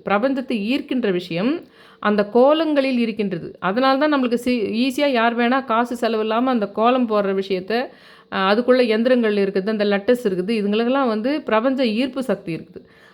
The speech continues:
அதனால நம்ம வந்து என்ன பண்ணலான்னா, அடுத்து எப்பவுமே நான் எந்திரங்களை பத்தியே தான் ஒரு ஒன்றரை வருஷமா, அ, சொல்லிட்டு இருக்கேன். இதை போட்டுட்டு அது மேல இந்த மாதிரி கலர் கோலம் மாதிரி ஹால்ல போட்டு அது எந்திரமா பாவிச்சுக்கோங்கன்னு.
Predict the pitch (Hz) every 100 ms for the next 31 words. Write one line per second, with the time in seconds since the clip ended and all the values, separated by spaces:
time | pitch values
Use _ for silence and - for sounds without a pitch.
0 | _ 185 196 254 254 277 330 269 214 208
1 | 220 226 220 220 190 180 202 277 320 -
2 | 185 233 240 - 214 226 277 277 302 247
3 | 214 233 240 214 214 233 233 240 240 196
4 | 185 196 202 202 208 208 180 170 175 175
5 | 175 165 160 - 175 185 180 202 196 196
6 | 190 170 180 185 180 170 170 180 180 180
7 | 185 185 175 175 185 196 165 170 170 170
8 | 165 165 202 170 175 208 196 180 165 165
9 | 170 160 156 147